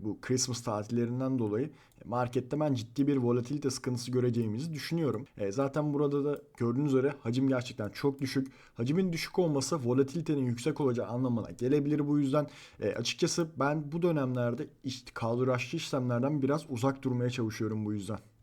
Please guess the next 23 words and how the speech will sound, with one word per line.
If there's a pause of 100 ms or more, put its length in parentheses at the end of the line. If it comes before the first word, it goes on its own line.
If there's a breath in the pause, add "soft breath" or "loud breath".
(260 soft breath)
Bugün
ise
sizlerle
beraber
biraz
X
R
P
hakkında
konuşmak
istiyorum. (340 loud breath)
X
R
P'de
beni
heyecanlandıran
birkaç
tane
durum
var (220 loud breath)
ve
açıkçası
market